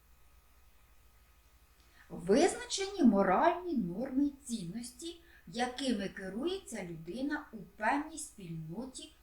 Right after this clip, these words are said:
групі людей. Лінь і безвідповідальність, безкорисливість і хоробрість, добро і дружба,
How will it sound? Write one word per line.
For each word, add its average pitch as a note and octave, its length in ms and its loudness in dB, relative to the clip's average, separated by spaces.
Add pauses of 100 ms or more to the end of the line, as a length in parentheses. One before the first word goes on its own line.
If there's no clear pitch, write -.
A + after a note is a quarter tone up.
(100)
групі G3 540 -12
людей. D#3+ 400 -16 (3000)
Лінь C#4 500 6
і C4 120 2
безвідповідальність, F3+ 1200 -8 (520)
безкорисливість D4 1120 2
і A3 80 -10
хоробрість, - 680 -14 (380)
добро C4 800 4
і A#3 100 -6
дружба, - 640 -12